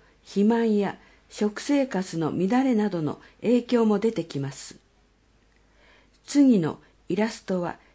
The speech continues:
市販の飲み物一本あたりに含まれている糖分量をスティックシュガー三グラムに換算した結果を示しています。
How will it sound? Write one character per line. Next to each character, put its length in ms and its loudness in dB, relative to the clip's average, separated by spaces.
市 220 -4
販 300 2
の 240 4
飲 60 4
み 80 8
物 260 2
一 180 -4
本 400 0
あ 80 -2
た 160 -2
り 80 -4
に 140 -2
含 240 -2
ま 100 4
れ 120 0
て 160 -4
い 120 -4
る 180 -8
糖 240 2
分 280 2
量 220 -2
を 240 -8
ス 120 -20
テ 140 0
ィ 40 0
ッ 80 -18
ク 120 -6
シ 180 0
ュ 100 4
ガ 80 -2
ー 120 -8
三 380 -2
グ 100 2
ラ 140 -2
ム 160 -6
に 280 -2
換 260 2
算 260 2
し 80 -10
た 140 -6
結 240 -6
果 160 -6
を 60 -4
示 340 -2
し 40 -12
て 120 -8
い 100 -2
ま 140 -8
す。 240 -16